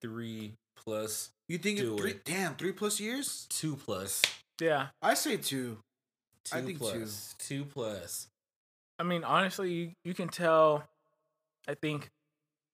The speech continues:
Speaker 3: like, i-, if, if somebody is, is, is not going to use that against you, you know, whether friend, family, or whatever, you know, um,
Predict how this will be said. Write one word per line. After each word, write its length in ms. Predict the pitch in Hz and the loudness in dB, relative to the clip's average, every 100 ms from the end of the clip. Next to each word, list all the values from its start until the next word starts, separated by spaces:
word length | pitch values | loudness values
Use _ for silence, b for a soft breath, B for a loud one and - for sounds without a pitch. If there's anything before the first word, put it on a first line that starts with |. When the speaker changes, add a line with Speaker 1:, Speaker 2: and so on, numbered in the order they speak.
| - | -2
Speaker 3:
like, 220 | 139 135 - | 0 0 2
i-, 20 | |
if, 460 | 147 151 147 143 | 2 2 0 -2
if 180 | 123 143 | -4 -4
somebody 460 | - 185 190 202 175 | 2 4 4 2 2
is, 160 | 147 | 0
is, 300 | - 156 147 | 0 0 0
is 260 | - 147 - - - | -4 -4 -4 -14 -4
not 260 | 151 165 | 2 2
going 200 | 165 170 - | 4 0 0
to 100 | 151 | -4
use 160 | 156 | 0
that 160 | 151 131 | 0 0
against 440 | 120 139 156 - | 0 -2 -2 -4
you, 260 | 127 127 135 - | -6 -6 -8 -12
you 60 | 143 | -4
know, 180 | 147 143 | -2 0
whether 220 | 143 143 131 | 0 0 0
friend, 460 | - 165 160 151 143 _ | 2 4 2 -2 -8 _
family, 440 | 147 151 160 151 147 | 2 4 4 2 2
or 80 | |
whatever, 500 | 135 135 139 151 160 - _ _ _ _ _ _ _ | 0 2 2 4 2 0 _ _ _ _ _ _ _
you 60 | 143 | 0
know, 260 | 147 151 - | 2 2 0
um, 400 | 143 143 139 120 | 2 4 2 -2